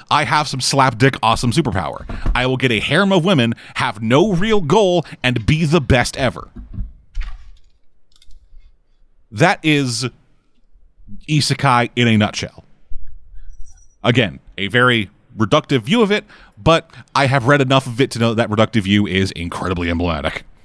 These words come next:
So Subaru, he gets fucking magicked over to this other world, Lagunica, as they call it, and he gets a special power, which is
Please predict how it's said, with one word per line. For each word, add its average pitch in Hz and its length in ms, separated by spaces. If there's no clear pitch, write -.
So - 100
Subaru, 185 500
he 254 160
gets 202 220
fucking 151 280
magicked 143 280
over 131 100
to 123 80
this 117 60
other 120 180
world, 98 340
Lagunica, 101 440
as - 60
they 107 80
call 101 240
it, 104 80
and 123 200
he - 100
gets 123 160
a 156 40
special 143 240
power, 185 360
which 156 220
is 131 320